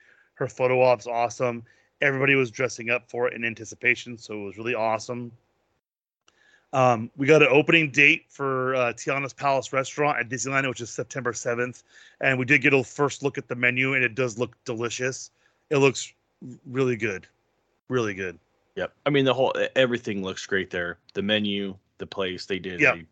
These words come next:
Speaker 2: fantastic job
Speaker 1: Great
Speaker 2: with
Speaker 1: job.
Speaker 2: it. And did it
Speaker 1: Yeah.
Speaker 2: quick, too.
Speaker 1: Exactly. Um, Radiator Springs Racers exterior track was repaved, and the rock work was repa-, painted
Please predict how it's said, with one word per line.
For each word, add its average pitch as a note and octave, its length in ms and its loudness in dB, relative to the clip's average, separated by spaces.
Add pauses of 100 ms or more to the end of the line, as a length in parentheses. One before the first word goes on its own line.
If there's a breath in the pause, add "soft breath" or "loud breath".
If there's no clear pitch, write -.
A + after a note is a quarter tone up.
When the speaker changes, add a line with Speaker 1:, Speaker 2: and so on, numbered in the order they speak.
(120)
Speaker 2:
fantastic F2 600 -8
job E2+ 240 -6
Speaker 1:
Great A#2 120 2
Speaker 2:
with D2+ 100 -6
Speaker 1:
job. G#2 320 -2
Speaker 2:
it. G#2 80 -8
And B2 100 -2
did A#2+ 140 0
it G#2+ 60 -2
Speaker 1:
Yeah. G2+ 160 -4
Speaker 2:
quick, - 240 -6
too. D#2 260 -8 (600)
Speaker 1:
Exactly. G#2 640 0 (540)
Um, B2+ 440 4 (440)
Radiator F3 420 6
Springs D#3+ 340 -4
Racers D3 480 -2
exterior C#3 320 -6
track C3+ 220 -4
was A#2+ 140 -10
repaved, C3 500 -2
and B2+ 100 -12
the A#2+ 60 -8
rock A#2 400 -4
work C#3+ 240 -8
was G#2 140 -18
repa-, A#2+ 600 -6
painted A#2+ 440 -2